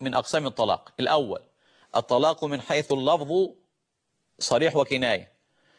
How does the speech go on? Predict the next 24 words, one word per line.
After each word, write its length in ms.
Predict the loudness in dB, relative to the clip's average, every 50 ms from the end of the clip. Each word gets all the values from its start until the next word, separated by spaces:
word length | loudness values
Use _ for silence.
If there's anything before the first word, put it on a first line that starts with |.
| _ _ _ _ _ -2
الطلاق 480 | -2 0 2 2 4 4 4 2 0 -4
من 160 | -8 -8 -6
حيث 440 | -4 -2 0 0 0 -2 -4 -8 -10
التنجيز 500 | -8 -4 -2 -2 -2 0 0 0 2 4
والتعليق 760 | 2 2 2 2 2 2 2 2 2 2 0 0 -4 -10 -16 -6
منجز 460 | -4 -2 -2 -2 0 0 0 2 2
ومعلق، 720 | 2 2 4 2 2 2 2 0 -4 -6 -8 _ -18 -20 _ _ _ _ _ _ _ _ _ _ _ -20 -20 -20 _ _ 0
الطلاق 800 | 0 0 0 2 2 4 4 4 4 4 2 -2 -6 -8 -8 -10 -12 -12
من 180 | -10 -10 -8
حيث 240 | -6 -4 -4 -2 -2
السنة 400 | -4 -6 -4 -4 -2 0 2 2
والبدعة 500 | 2 4 2 2 2 4 2 2 2 0
سني 400 | -4 -6 -4 -4 -2 -2 0 2
وبدعي. 440 | 2 2 2 2 2 0 -2 -2 -6 -14 _ _ _ _ _ _ _ _ _
في 160 | 2 2 2
قسم 280 | 2 2 0 0 0 2
رابع، 480 | 4 4 4 4 4 2 -2 -4 -4 -8 _ _ _ -4
الطلاق 520 | -4 -2 0 0 2 4 4 4 2 0 -4
من 180 | -6 -6 -8
حيث 300 | -4 -2 -2 -2 0 -2
الرجعة 640 | -2 0 2 2 2 4 2 2 2 2 0 -2 -4 -10 _ _ -4
وعدم 440 | 0 2 2 2 2 2 0 0 -2
الرجعة. 520 | 0 0 0 0 0 -2 -4 -4 -6 -10 _ _ _ _ _ _ _ _ _ _ _ _ -20 -20 -8 -4
يعني 460 | -2 -2 -2 -2 -4 -4 -6 -6 -8